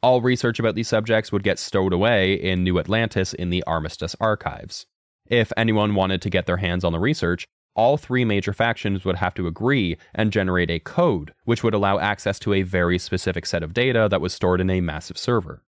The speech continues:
The two powers never really came to trust each other after the Colony War, and for good reason, but they managed to work together diplomatically for the better of the citizens. And then there was House Va'ruun, which no one got along with,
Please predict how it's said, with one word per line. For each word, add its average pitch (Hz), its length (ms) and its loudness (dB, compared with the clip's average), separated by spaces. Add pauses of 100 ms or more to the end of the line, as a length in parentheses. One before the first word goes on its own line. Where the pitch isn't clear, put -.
(420)
The 147 100 2
two 220 160 2
powers 151 340 4
never 107 180 0
really 107 200 4
came 101 180 0
to 87 60 -4
trust 101 280 -2
each 107 120 -4
other 110 360 2
after 110 240 0
the 104 80 -2
Colony 107 320 0
War, 107 420 2
and 92 220 0
for 104 140 -2
good 101 240 0
reason, 80 420 -4 (240)
but 120 180 2
they 131 140 2
managed 151 260 -2
to 120 60 0
work 107 200 0
together 95 320 0
diplomatically 104 800 0
for 95 220 0
the 95 160 0
better 78 300 -2
of 71 80 -10
the - 80 -10
citizens. - 640 -6 (520)
And 113 200 2
then 107 100 4
there 104 120 4
was 95 120 0
House 104 220 0
Va'ruun, 107 460 2
which 90 260 0
no 76 240 0
one 73 260 0
got 76 220 -2
along 69 280 -8
with, - 340 -6